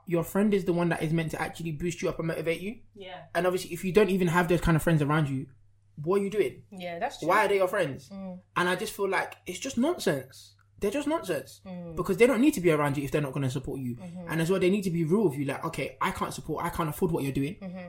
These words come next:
Speaker 1: but I'll post it, I'll retweet it."
Speaker 2: Mm-hmm.
Speaker 1: Do you get what I'm saying? I will push it to other people.
Speaker 2: Mm-hmm, mm-hmm.
Speaker 1: That's another way that they're gonna generate a source of income
Speaker 2: Support,
Speaker 1: for you.
Speaker 2: yeah, yeah, yeah.
Speaker 1: But it's just, it's just a nonsensical thing of the week. And I think, like,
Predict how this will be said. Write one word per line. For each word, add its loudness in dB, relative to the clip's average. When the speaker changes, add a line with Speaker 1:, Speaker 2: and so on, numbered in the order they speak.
Speaker 1:
but -8
I'll 4
post 8
it, -6
I'll 2
retweet -2
it." -2
Speaker 2:
Mm-hmm. -8
Speaker 1:
Do -8
you 2
get 4
what 10
I'm -2
saying? 6
I 4
will 0
push 2
it -4
to 4
other 4
people. -2
Speaker 2:
Mm-hmm, -12
mm-hmm. -10
Speaker 1:
That's 6
another 4
way 10
that 2
they're 4
gonna 2
generate 4
a -2
source 0
of 4
income -2
Speaker 2:
Support, 2
Speaker 1:
for 6
you. 8
Speaker 2:
yeah, 2
yeah, -12
yeah. -14
Speaker 1:
But 0
it's 0
just, -4
it's 2
just 0
a 2
nonsensical -2
thing 0
of -2
the -8
week. 2
And 2
I 2
think, 4
like, 0